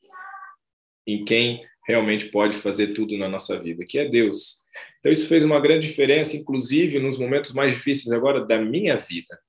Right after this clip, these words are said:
Falei dos meus pais, mas da minha vida. Nos momentos de questionar, né, por que eu, por que nasci assim, é, qual o propósito. Então, são muitas coisas que a gente questiona a Deus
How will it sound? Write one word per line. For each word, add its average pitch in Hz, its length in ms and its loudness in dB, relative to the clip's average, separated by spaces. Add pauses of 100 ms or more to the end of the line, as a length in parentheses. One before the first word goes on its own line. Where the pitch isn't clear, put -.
(180)
Falei 101 160 -2
dos 101 120 -2
meus 101 240 -2
pais, 131 380 2
mas 110 180 -2
da 127 160 -2
minha 135 420 0
vida. 85 380 -10 (640)
Nos 101 120 -8
momentos 123 440 0
de 135 320 -8
questionar, 147 920 2 (240)
né, 107 120 -6
por 127 360 -8
que - 120 0
eu, 143 480 6
por 110 200 -2
que 143 180 0
nasci 120 380 -2
assim, 120 520 -2 (640)
é, 87 1080 -4
qual 147 280 6
o - 20 2
propósito. 131 760 2
Então, 165 340 -2
são 165 200 -2
muitas 185 440 0
coisas 151 340 4
que 131 80 -4
a 120 40 0
gente 120 220 -6
questiona 117 800 0
a - 20 -6
Deus 113 600 -2